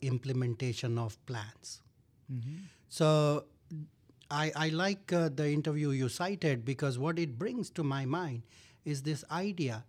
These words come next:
Speaker 1: what is necessary but not sufficient. So creativity and innovativeness is necessary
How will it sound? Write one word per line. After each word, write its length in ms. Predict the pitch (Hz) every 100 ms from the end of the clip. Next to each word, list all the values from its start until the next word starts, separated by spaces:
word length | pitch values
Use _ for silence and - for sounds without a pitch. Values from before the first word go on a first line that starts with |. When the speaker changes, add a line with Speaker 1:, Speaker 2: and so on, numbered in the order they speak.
| _ _ _ _ _
Speaker 1:
what 240 | - 143 175
is 120 | 196
necessary 600 | 156 156 185 165 165 156
but 280 | 131 131 123
not 280 | 127 127 -
sufficient. 520 | 131 - 117 - - _ _ _ _ - -
So 200 | - 170
creativity 840 | - 185 180 226 233 190 170 120 - - _ -
and 180 | 139
innovativeness 760 | 147 170 185 180 170 156 143 -
is 200 | 120 - -
necessary 800 | 123 165 - 190 196 156 123